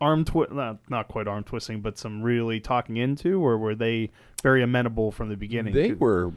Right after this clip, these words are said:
Speaker 2: they were pretty game from
Speaker 1: Uh,
Speaker 2: the, from the get-go. I think they were surpri-, they are not, my in-laws are not into craft beer at all.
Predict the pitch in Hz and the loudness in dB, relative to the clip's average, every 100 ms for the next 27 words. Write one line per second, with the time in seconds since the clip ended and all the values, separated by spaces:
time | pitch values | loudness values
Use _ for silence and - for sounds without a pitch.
0 | - 131 226 110 - 135 147 123 92 80 | -4 -2 2 0 2 -2 2 2 2 0
1 | - - - 104 107 - 113 104 90 98 | -12 -6 -2 0 0 0 0 2 0 -2
2 | 117 - 90 85 90 113 - - 98 - | -4 0 2 4 2 -2 -10 -10 -10 -6
3 | 135 135 - 113 110 101 - - - 92 | -6 -6 -2 0 2 0 -4 -10 -2 -2
4 | - - 131 107 85 87 90 - 87 82 | -2 -2 0 0 0 -4 -4 -4 -2 -2
5 | 92 80 78 - - 78 80 78 - 92 | -2 -2 -4 -10 -10 -6 -6 -6 -8 -12
6 | 92 104 101 - 113 113 - 127 135 110 | -6 -4 -4 -4 -4 -4 -6 -6 -6 -8
7 | 107 - 139 | -8 -4 -2